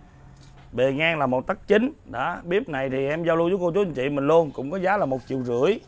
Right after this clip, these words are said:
Hàng nguyên si nha, em bao. Nguyên si là lặn. Một triệu rưỡi bao phí ship toàn quốc luôn.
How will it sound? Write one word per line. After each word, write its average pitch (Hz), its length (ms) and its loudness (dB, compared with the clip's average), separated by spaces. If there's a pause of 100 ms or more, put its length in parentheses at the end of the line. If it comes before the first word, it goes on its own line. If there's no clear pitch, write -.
(260)
Hàng 147 280 -2
nguyên 202 220 2
si 208 280 4
nha, 214 280 2 (140)
em 185 180 -6
bao. 185 360 4 (800)
Nguyên 185 180 0
si 190 240 2
là 156 100 4
lặn. 131 400 2 (800)
Một 135 200 0
triệu 151 160 0
rưỡi 143 240 2
bao 175 260 4
phí 220 180 -8
ship - 380 -6
toàn 139 280 2
quốc 208 180 2
luôn. 175 220 8